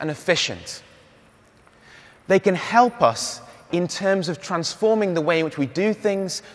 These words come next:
making our operations more reliable, and making us the world-class investment case that we want to be for our shareholders.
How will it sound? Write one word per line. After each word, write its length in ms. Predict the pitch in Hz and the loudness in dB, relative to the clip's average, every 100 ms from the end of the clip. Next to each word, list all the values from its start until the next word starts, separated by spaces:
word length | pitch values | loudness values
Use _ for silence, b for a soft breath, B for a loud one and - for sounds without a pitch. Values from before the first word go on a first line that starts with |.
| - | -2
making 380 | 170 165 160 | 0 0 0
our 100 | 156 143 | 0 2
operations 640 | 185 180 175 165 - 147 | 0 2 2 2 0 -6
more 180 | 127 120 | -2 -2
reliable, 760 | 110 107 156 202 196 170 180 170 - B B B B B B _ _ _ _ _ _ _ | 0 2 2 4 2 2 -2 -4 -12 B B B B B B _ _ _ _ _ _ _
and 140 | 165 175 | 0 4
making 340 | 196 165 190 | 4 2 -2
us 80 | 180 | -2
the 140 | - | -2
world-class 560 | 143 170 180 151 165 - | 0 2 2 4 2 2
investment 440 | 147 139 135 131 | 0 0 0 -8
case 260 | - 131 120 | -6 -6 -4
that 60 | - | -8
we 80 | |
want 240 | 117 127 120 | -6 -6 -6
to 100 | 123 | -8
be 160 | 123 113 | -6 -6
for 180 | 113 | -4
our 80 | 104 | -4
shareholders. 800 | - 127 113 104 92 90 87 - | -4 -2 -2 -2 -10 -12 -16 -18